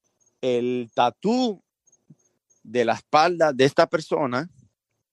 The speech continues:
tenía arte que le pertenecía a otra persona.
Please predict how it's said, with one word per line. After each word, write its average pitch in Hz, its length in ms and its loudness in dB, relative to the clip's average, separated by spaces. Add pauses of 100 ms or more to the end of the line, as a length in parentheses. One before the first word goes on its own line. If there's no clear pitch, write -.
(600)
tenía 131 320 -8
arte 143 420 0
que 139 140 -4
le 120 140 -4
pertenecía 123 840 -8
a 131 160 -2
otra 214 380 0
persona. 254 680 -14